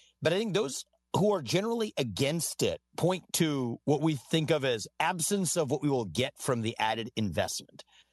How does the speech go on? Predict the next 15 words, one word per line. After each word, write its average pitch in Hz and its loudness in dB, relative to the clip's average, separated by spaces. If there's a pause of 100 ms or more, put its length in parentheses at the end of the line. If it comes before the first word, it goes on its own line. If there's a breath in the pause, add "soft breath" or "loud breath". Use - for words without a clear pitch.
(120 soft breath)
right? 151 2
That's 202 0
the 196 -2
argument 165 0
that 120 -4
goes, 127 2
"Okay, 113 0
the 107 -2
R 208 2
O 175 -2
I 165 0
is 135 -6
lower 185 2
than 147 0
the 127 2